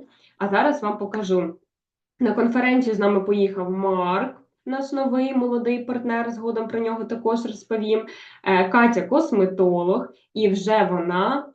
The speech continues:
вперше на презентацію поїхала не сама, а зі своїм партнером Діаною, яка також зайшла на продукт,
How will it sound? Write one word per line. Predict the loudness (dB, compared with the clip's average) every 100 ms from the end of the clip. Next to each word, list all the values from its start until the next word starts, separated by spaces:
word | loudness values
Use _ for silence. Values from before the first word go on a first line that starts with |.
| _ _
вперше | 2 4 4 0 -4 -2
на | 0 0
презентацію | -2 -4 0 0 0 -2 -4 -2 -2 -2
поїхала | -4 -4 -4 -4 -4
не | -2 -2
сама, | -4 -4 -2 0 -2 -4 -12 _ -8
а | 0 2
зі | 2 -4
своїм | -6 -6 -4 -2 0 0
партнером | 0 -4 -2 2 2 2 2 0
Діаною, | 2 0 0 -2 -4 -8 -10 -20 -16 -4
яка | 2 4
також | 4 4 4 4
зайшла | 4 0 0 0 2
на | 2
продукт, | 2 0 4 4 4